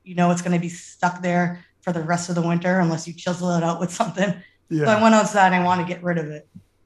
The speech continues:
Speaker 1: And I just took a scoop and twisted, and my knee locked out. And usually if it locked out, within a couple minutes, I could get it unlocked.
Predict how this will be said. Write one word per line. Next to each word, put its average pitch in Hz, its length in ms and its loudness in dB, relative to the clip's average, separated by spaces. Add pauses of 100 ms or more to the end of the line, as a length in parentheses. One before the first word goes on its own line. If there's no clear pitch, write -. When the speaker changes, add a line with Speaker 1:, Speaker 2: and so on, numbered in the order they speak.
(260)
Speaker 1:
And 180 200 -4
I 175 120 -8
just - 400 -10
took 190 180 -10
a 190 60 -16
scoop 190 440 -6 (240)
and 165 240 -20
twisted, 165 720 -8 (500)
and 185 140 0
my 170 140 4
knee 175 180 4
locked 170 320 2
out. 156 300 -8 (420)
And 180 160 -2
usually 202 320 0
if 196 140 -6
it 190 100 -8
locked 190 280 -2
out, 185 340 0 (500)
within 180 260 0
a 170 60 0
couple 180 260 -2
minutes, 170 240 2
I 170 60 -4
could 165 100 -14
get 170 140 -4
it 170 80 -8
unlocked. 170 420 -2